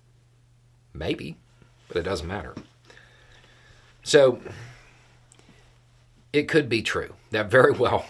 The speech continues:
could be exactly what happened. It could also be a planted story. Okay. Um, but it doesn't matter. And whether or not Russian command believes it,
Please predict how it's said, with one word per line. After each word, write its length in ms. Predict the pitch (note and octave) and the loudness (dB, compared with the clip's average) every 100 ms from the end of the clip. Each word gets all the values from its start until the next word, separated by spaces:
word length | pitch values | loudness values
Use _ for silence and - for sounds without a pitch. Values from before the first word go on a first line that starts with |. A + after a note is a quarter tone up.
| - | -10
could 140 | - F#2 | -4 -4
be 240 | G2 F2 | -4 -8
exactly 760 | G2+ F2+ D#2+ F#2+ F#2+ - F#2+ F2+ | -10 -10 0 2 2 0 -4 -4
what 220 | E2+ E2 | -6 -8
happened. 480 | G2+ E2+ - - - | -8 -8 -10 -18 -16
It 60 | - | -8
could 140 | A2 | -2
also 280 | B2 D3 G2+ | 0 0 -2
be 100 | F2+ | -4
a 60 | D#2 | -10
planted 400 | - E2+ D#2+ D2+ | -10 -10 -10 -10
story. 520 | - G#2+ F2 - - - _ _ _ _ _ _ _ _ _ _ | -6 -4 -6 -10 -18 -20 _ _ _ _ _ _ _ _ _ _
Okay. 220 | - - - _ _ _ - - - - - _ - | -20 -20 -20 _ _ _ -20 -20 -20 -20 -20 _ -16
Um, 340 | D#2+ - - - - - - _ - | -12 -12 -16 -20 -20 -20 -20 _ -20
but 540 | E2 G#2+ B2 A2+ - - _ | -10 2 2 2 -2 -14 _
it 160 | G#2+ - | -6 0
doesn't 360 | B2+ B2+ B2 | 0 0 -2
matter. 500 | F2 F2+ G2+ A2 D#2+ - - - _ _ _ _ _ - | -8 -2 0 0 -2 -8 -20 -20 _ _ _ _ _ -12
And 200 | F2+ F2 | -8 -2
whether 260 | A2 C3+ | 2 2
or 160 | A#2 A2+ | 0 -2
not 480 | F#2 F#2 F#2 F2+ - _ - - _ _ _ _ | -4 -4 -4 -6 -14 _ -20 -20 _ _ _ _
Russian 300 | G#2 A2 A2+ | 0 2 0
command 500 | F2+ F#2+ F#2+ F#2 F2 | -6 -6 -6 -6 -6
believes 540 | F2+ E2+ A2+ F3 C#3 F2 | -6 -6 -4 -4 -6 -8
it, 240 | - - | -10 -16